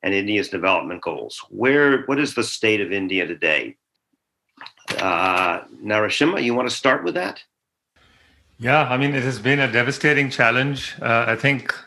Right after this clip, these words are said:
Speaker 2: we don't even know the extent of the challenge today that is, uh, in India. Um, just understanding the situation and how it differs in different places,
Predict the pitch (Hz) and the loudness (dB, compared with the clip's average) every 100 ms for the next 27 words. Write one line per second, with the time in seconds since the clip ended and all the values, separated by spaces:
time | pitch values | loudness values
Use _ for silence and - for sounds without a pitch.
0 | _ _ _ _ _ _ _ _ 120 120 | _ _ _ _ _ _ _ _ -4 0
1 | 123 143 143 123 123 170 143 123 - 120 | 2 2 2 2 2 4 2 0 0 0
2 | 110 107 - 107 104 110 - 104 104 110 | 0 -6 0 0 0 -4 -6 -4 -2 0
3 | 101 104 98 98 95 95 113 120 107 104 | -2 -2 -4 -4 -4 -6 -10 -6 -4 -2
4 | 104 104 113 120 - - _ - 107 104 | -2 0 0 -4 -14 -20 _ -4 -2 0
5 | 104 104 - _ _ - 127 127 117 117 | -2 -10 -14 _ _ -10 -4 -2 -2 -2
6 | - 107 120 120 120 107 110 113 - 110 | 0 0 2 -2 -4 -8 -8 -8 -2 0
7 | 110 120 110 104 98 104 101 120 113 104 | 0 -2 -4 -2 -2 -2 -2 0 0 -2
8 | 95 92 104 - 104 113 107 101 | -6 -6 -8 -2 -2 -2 -4 -6